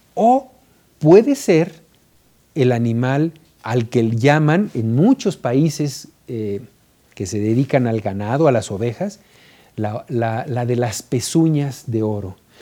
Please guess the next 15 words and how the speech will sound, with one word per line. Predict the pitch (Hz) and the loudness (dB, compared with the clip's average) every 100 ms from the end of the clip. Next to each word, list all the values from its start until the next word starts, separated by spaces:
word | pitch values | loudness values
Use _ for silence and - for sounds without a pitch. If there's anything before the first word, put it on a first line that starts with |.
| - | -8
porque | 127 113 131 | -4 0 0
a | 117 | 0
su | - | -2
paso | 185 180 143 - 156 - - _ | -2 0 -2 0 -4 -4 -20 _
pueden | - 135 127 120 | 0 2 2 0
dejar | 110 - 113 110 | -2 -4 -6 -6
bien. | 107 107 98 - _ _ | -4 -4 -6 -16 _ _
Un, | 202 220 214 202 - | 4 4 4 0 0
un | 185 190 170 | 2 4 4
rebaño | 151 131 151 170 151 | 4 4 4 4 2
mal | 131 147 143 | 2 0 0
cuidado | - 117 147 185 226 254 _ _ _ _ _ _ _ _ _ _ - | 0 2 4 2 0 -4 _ _ _ _ _ _ _ _ _ _ -12
acaba | - 117 160 160 156 | -8 0 2 4 2
con | 131 113 | 0 -2
todo, | 117 95 | -4 -6